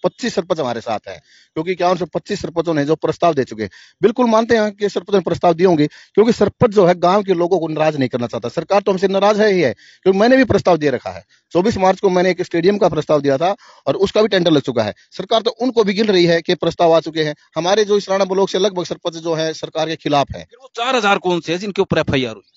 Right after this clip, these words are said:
Speaker 1: हाँ, वो स-, वो सरकार से पूछेंगे। सरकार जो कहती है कि हमारे, अ, सरपंच जो बहुत कम है, हजार बारह सौ की संख्या में, लेकिन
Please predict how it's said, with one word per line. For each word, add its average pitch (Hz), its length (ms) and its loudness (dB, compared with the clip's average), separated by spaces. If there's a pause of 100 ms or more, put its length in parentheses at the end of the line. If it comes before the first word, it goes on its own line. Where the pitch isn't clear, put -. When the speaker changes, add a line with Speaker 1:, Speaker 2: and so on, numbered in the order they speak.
(140)
Speaker 1:
हाँ, 170 80 -4 (100)
वो 123 80 -4
स-, 156 360 -6
वो 156 80 0
सरकार 160 360 -2
से 240 80 4
पूछेंगे। 220 500 2
सरकार 170 280 0
जो 175 100 -2
कहती 160 260 -2
है 160 60 0
कि 170 60 0
हमारे, 151 440 2 (280)
अ, 139 380 -2
सरपंच 143 240 -6
जो 147 260 2
बहुत 127 280 0
कम 147 200 2
है, 139 300 0
हजार 123 220 0
बारह 143 200 2
सौ 147 80 -2
की 139 40 0
संख्या 135 280 -2
में, 135 120 0
लेकिन 151 380 -8